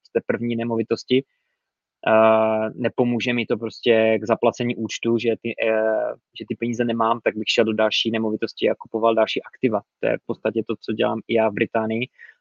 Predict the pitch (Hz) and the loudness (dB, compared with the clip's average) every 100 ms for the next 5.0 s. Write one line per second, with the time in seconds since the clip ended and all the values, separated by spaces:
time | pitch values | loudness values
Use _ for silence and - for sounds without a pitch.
0 | - - 123 117 113 120 113 117 120 110 | -8 2 6 6 6 2 0 0 2 2
1 | 117 117 117 110 120 101 117 - 127 - | 2 2 0 0 -2 -2 -6 0 0 0
2 | - 151 127 101 - - _ 113 110 110 | 0 2 4 2 0 -8 _ -10 -4 2
3 | 110 - 113 107 107 101 _ 104 101 104 | 2 0 -6 -6 -6 -8 _ -6 -6 -2
4 | - - - - _ 113 104 - - 117 | -4 -4 -6 -8 _ -10 -10 -8 -8 -8